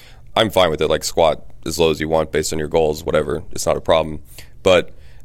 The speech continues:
their argument for why it was okay was called the knee wrapping effect. And gosh, this had to be, like, two, two thousand fifteen when we looked at this. And we were both ranting about it. And we emailed the authors, and they sent back just a bunch of, like,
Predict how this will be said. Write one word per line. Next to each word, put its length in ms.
their 320
argument 480
for 480
why 320
it 40
was 180
okay 340
was 140
called 180
the 60
knee 160
wrapping 340
effect. 600
And 420
gosh, 280
this 120
had 120
to 60
be, 140
like, 240
two, 160
two 100
thousand 300
fifteen 580
when 120
we 60
looked 200
at 100
this. 320
And 320
we 80
were 60
both 240
ranting 340
about 260
it. 160
And 140
we 280
emailed 220
the 60
authors, 480
and 80
they 40
sent 240
back 300
just 220
a 40
bunch 260
of, 120
like, 360